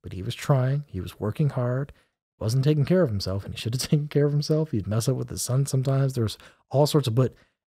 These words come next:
at the end, it was kinda like his arc, the arc that he was on,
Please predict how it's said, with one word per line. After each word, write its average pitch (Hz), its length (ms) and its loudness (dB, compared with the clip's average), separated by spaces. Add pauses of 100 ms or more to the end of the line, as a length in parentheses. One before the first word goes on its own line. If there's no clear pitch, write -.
at 147 160 2
the 117 160 2
end, 156 240 6
it 107 60 0
was 101 140 -4
kinda 123 240 2
like 107 260 -2
his 135 320 2 (160)
arc, 135 380 -2 (320)
the 113 140 -8
arc 135 260 2
that 120 220 0
he 127 100 2
was 113 180 0
on, 98 400 0